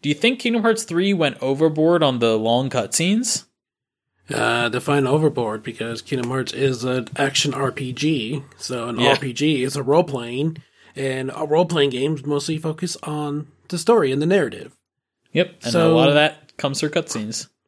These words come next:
Speaker 2: Yep, and my answer would be no, 'cause there are worse games out there that element, that use cutscenes.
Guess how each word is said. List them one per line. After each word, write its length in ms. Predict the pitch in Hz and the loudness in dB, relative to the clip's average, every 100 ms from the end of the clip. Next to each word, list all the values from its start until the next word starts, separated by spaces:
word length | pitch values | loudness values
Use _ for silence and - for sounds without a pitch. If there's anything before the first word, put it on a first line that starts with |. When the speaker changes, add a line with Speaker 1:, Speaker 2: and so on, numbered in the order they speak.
| _ | _
Speaker 2:
Yep, 200 | 180 185 - - | 0 0 -2 -8
and 560 | 143 131 139 139 147 139 | -4 0 2 4 4 4
my 80 | |
answer 300 | 143 151 156 | 4 4 4
would 100 | 165 | 2
be 80 | 165 | 4
no, 340 | 175 196 226 147 _ _ _ | 6 6 4 -2 _ _ _
'cause 200 | - 156 | -8 -4
there 180 | 143 175 | 0 0
are 180 | 160 180 | 2 2
worse 280 | 160 208 220 | 2 0 2
games 340 | 208 247 214 | 6 6 4
out 180 | 135 135 | 0 -4
there 260 | 123 143 180 | -4 -2 0
that 360 | 180 175 160 160 _ - | 0 0 -2 -10 _ -2
element, 500 | 170 165 156 160 156 | 0 0 -2 -4 0
that 200 | 156 147 | 0 2
use 340 | 165 165 151 - | 0 -2 -4 -6
cutscenes. 520 | - 220 - 104 107 | -4 -4 -6 -10 -14